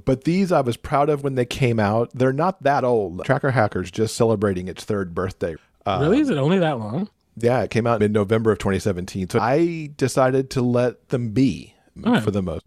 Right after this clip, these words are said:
Speaker 1: part. I'm excited that The Christmas Story is, is now bound into book one, so that it sits in the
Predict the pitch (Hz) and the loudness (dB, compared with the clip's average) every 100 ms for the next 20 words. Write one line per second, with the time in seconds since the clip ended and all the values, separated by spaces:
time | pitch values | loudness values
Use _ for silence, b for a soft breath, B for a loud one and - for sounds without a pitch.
0 | - 80 69 - - b b b b b | -12 -12 -12 -16 -20 b b b b b
1 | 131 123 117 139 147 123 98 104 131 - | 0 0 2 2 2 -2 -10 -2 0 0
2 | 117 - 104 101 98 - 104 - 101 110 | -2 0 2 2 0 -4 -4 -2 -2 0
3 | 98 92 107 104 107 - 110 110 123 143 | 0 2 2 2 -2 -2 -2 0 0 0
4 | 123 131 117 110 127 147 - b b b | 0 -2 0 0 0 -6 -12 b b b
5 | b b - - 104 107 104 - - 110 | b b -4 2 2 2 0 -2 2 2
6 | - - - - _ _ - 117 113 113 | 2 -6 -6 -12 _ _ -4 0 0 0
7 | 110 101 101 90 85 82 | -2 0 2 2 -2 -6